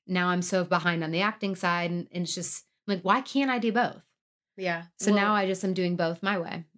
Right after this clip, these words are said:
Speaker 1: And I'm
Speaker 2: Okay.
Speaker 1: not on a label. And that's, again, there's pluses and minuses of that, because now I'm not charting,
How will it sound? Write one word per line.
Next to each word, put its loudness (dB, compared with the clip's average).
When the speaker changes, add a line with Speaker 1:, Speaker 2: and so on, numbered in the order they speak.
Speaker 1:
And 0
I'm 0
Speaker 2:
Okay. 0
Speaker 1:
not 2
on -2
a 2
label. 2
And 4
that's, 2
again, 2
there's 0
pluses 0
and 2
minuses 0
of -2
that, 2
because -2
now 2
I'm 0
not -2
charting, 0